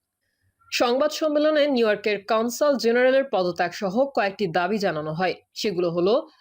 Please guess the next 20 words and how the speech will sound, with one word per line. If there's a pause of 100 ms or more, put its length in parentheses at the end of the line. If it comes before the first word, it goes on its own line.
(100)
যুক্তরাষ্ট্রে
আক্তার
হোসেনের
ওপর
হামলাকারী
সবাইকে
চিহ্নিত
ও
অবিলম্বে (240)
গ্রেফতার
করতে
হবে, (260)
নিউ
ইয়র্কের
কনসাল
জেনারেলকে (120)
অবিলম্বে
পদত্যাগ
করতে
হবে